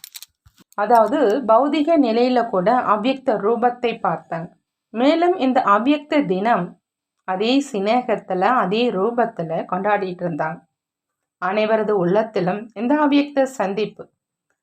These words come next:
சாக்கார ரூபத்திலான சந்திப்பு, இந்த இனிமையான சந்திப்பு உள்ளத்தை மிகவும் கவர்ந்துகிட்டு இருந்தது.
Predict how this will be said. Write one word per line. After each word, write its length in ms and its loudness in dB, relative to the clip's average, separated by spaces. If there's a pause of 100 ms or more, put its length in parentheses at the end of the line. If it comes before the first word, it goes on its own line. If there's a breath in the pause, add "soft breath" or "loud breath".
(200)
சாக்கார 600 4
ரூபத்திலான 720 4
சந்திப்பு, 760 -4 (300)
இந்த 220 -2
இனிமையான 800 2
சந்திப்பு 760 -2 (560)
உள்ளத்தை 540 2
மிகவும் 600 2
கவர்ந்துகிட்டு 540 0
இருந்தது. 400 -4